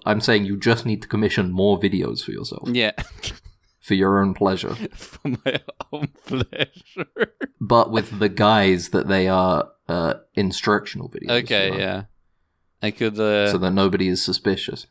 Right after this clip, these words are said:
Speaker 2: I need to create, like, situations where I can, uh, like, the thing is that, like, you know, that's not enough for me, right? I need to go out into the real life and, you know, not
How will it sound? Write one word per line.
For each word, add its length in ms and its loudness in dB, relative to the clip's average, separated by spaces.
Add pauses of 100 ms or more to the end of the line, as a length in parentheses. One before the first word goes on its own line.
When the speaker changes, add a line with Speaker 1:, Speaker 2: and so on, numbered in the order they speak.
(160)
Speaker 2:
I 60 0
need 100 0
to 80 -6
create, 360 0
like, 220 0
situations 800 -4
where 100 -2
I 100 0
can, 380 -4
uh, 160 -8
like, 220 0
the 80 -2
thing 220 -2
is 160 -2
that, 180 -2
like, 220 -4
you 60 -4
know, 120 -2
that's 200 -2
not 140 -2
enough 260 0
for 140 -8
me, 180 -6
right? 220 -4
I 120 0
need 120 -6
to 140 -8 (260)
go 240 2
out 160 2
into 180 -6
the 80 -2
real 240 0
life 460 -2 (800)
and, 340 0
you 140 2
know, 300 0 (180)
not 240 -2